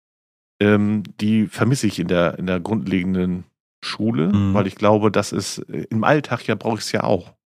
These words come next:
Speaker 1: Ne? Es ist ja egal,
Speaker 2: Ja.
Speaker 1: ob ich jetzt selber ein privates Konto habe oder in einem Unternehmen arbeite. Oder, also es, es geht ja immer darum, dass Gelder bewegt werden.
Speaker 2: Mhm.
Speaker 1: Äh, es wird was gebucht, es wird, ne, und wie du schon sagst, wie muss eine Rechnung aussehen? Ne? Das sind so Sachen,
Speaker 2: Genau.
Speaker 1: die,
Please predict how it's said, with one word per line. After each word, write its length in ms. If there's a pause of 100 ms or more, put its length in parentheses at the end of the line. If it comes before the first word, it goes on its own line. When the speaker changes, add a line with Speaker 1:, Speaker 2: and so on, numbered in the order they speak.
(140)
Speaker 1:
Ne? 140
Es 120
ist 140
ja 80
egal, 320
Speaker 2:
Ja. 60
Speaker 1:
ob 100
ich 100
jetzt 140
selber 160
ein 80
privates 460
Konto 360
habe 360
oder 300 (480)
in 160
einem 180
Unternehmen 480
arbeite. 480
Oder, 160
also 140
es, 140
es 120
geht 180
ja 80
immer 240
darum, 480 (380)
dass 160
Gelder 280
bewegt 520
werden. 420
Speaker 2:
Mhm. 420
Speaker 1:
Äh, 200
es 140
wird 120
was 140
gebucht, 480
es 80
wird, 360
ne, 160
und 360
wie 80
du 80
schon 120
sagst, 220
wie 60
muss 180
eine 100
Rechnung 300
aussehen? 560
Ne? 140
Das 160
sind 100
so 80
Sachen, 180
Speaker 2:
Genau. 140
Speaker 1:
die, 300